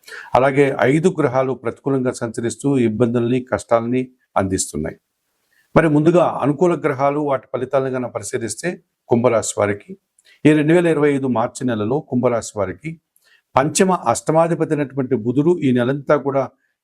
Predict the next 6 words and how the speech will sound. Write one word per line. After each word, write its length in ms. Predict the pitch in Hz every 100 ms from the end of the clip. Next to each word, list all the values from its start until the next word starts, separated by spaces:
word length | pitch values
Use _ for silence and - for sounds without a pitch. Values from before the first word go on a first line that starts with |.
| 107
ద్వితీయ 380 | 117 127 175 190
భావమైనటువంటి 760 | 170 156 147 139 135 127 117
మీనరాశిలోనే 760 | 110 117 139 131 123 120 120 110
సంచారం 500 | - 110 - 117 110
కొనసాగించడం 680 | - 104 104 104 101 - 90
వల్ల 300 | 85 -